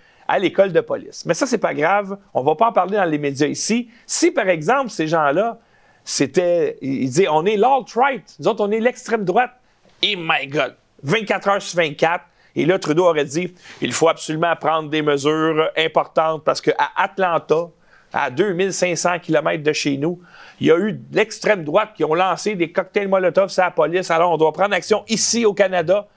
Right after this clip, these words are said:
et on do-, on doit interdire tout discours d'extrême droite, tout discours,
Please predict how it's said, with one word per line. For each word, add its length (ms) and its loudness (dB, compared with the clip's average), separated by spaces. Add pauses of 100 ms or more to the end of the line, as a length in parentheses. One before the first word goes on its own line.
(280)
et 120 4
on 140 2
do-, 220 2
on 120 -2
doit 220 2 (120)
interdire 920 -2
tout 200 0
discours 560 -2
d'extrême 480 -2
droite, 300 0 (300)
tout 200 0
discours, 560 -2